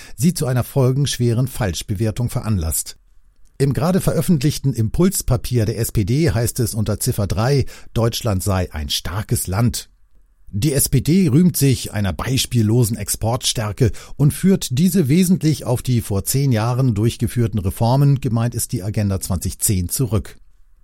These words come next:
Das bedeutet, die S-P-D-Führung versteht nicht einmal, dass die aus der Agenda zwanzig zehn folgende relative Lohndrückerei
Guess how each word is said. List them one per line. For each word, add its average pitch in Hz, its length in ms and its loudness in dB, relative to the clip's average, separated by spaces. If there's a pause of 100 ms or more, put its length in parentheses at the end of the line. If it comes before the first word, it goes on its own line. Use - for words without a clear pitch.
(320)
Das 123 180 2
bedeutet, 110 580 2 (560)
die 156 100 0
S-P-D-Führung 139 760 2
versteht 214 440 0
nicht 151 180 0
einmal, 113 380 0
dass 117 160 0
die 113 160 -2
aus 107 140 -2
der 90 160 -4
Agenda 107 440 0
zwanzig 110 440 -4
zehn 139 300 0 (220)
folgende 127 460 0
relative 107 480 0
Lohndrückerei 107 880 0